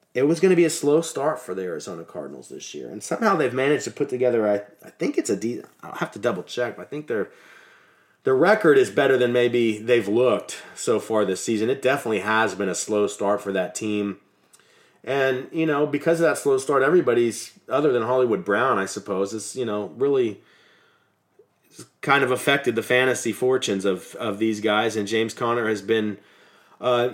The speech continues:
no exception. You know, the other thing, too, is we definitely were concerned about the offensive line in Arizona. I mean, it's a less than ideal situation. I'm not sure that situation is gonna really improve over the course of the season. So,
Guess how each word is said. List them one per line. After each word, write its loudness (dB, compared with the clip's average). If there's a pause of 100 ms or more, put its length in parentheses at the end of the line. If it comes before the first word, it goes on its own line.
no 2
exception. 2
You 4
know, 2
the 4
other 4
thing, 0
too, 2
is 0
we 2
definitely 0
were -2
concerned -2
about 0
the -2
offensive -2
line 0
in -6
Arizona. -2
I -2
mean, -2
it's -6
a -8
less -4
than -4
ideal -2
situation. -4
I'm -2
not -2
sure -2
that -2
situation -6
is -12
gonna -4
really -4
improve -4
over -8
the -6
course -6
of -14
the -10
season. -10
So, -4